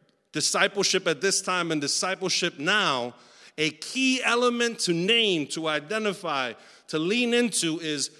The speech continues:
that discipleship, part of the engine that's running it and moving it, is this powerful thing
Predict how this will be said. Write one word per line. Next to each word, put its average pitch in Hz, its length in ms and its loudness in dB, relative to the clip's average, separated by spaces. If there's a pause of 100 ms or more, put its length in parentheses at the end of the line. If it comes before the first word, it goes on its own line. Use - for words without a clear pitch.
(120)
that 156 220 -6
discipleship, 170 1200 0 (420)
part 190 280 -4
of 202 100 -4
the 196 180 4
engine 240 420 2
that's 220 200 2
running 214 420 4
it 156 160 -2
and 160 160 2
moving 196 500 2
it, 127 200 -2 (540)
is 127 260 -8
this 135 180 -2
powerful 160 720 -2
thing 143 480 0